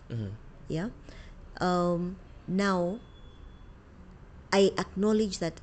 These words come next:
Speaker 2: I appreciate that my parents were also doing the thing that they were doing because they could not see the career path.
Speaker 1: Mm-hmm.
Speaker 2: Yeah? It's, it's, it's,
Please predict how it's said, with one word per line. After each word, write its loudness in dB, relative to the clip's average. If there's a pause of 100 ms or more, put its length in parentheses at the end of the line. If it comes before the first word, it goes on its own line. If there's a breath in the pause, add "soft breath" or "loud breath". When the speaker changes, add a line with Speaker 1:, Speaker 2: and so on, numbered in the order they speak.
(120)
Speaker 2:
I 4
appreciate -2
that -2
my 0
parents -2
were -2
also -2 (1160 loud breath)
doing 6
the 0
thing -2
that -2
they 2
were 2
doing 0
because -4
they 2
could -2
not -4
see -6
the -6
career -2
path. -10 (220)
Speaker 1:
Mm-hmm. -6 (500)
Speaker 2:
Yeah? -2 (500)
It's, 0
it's, -2
it's, -8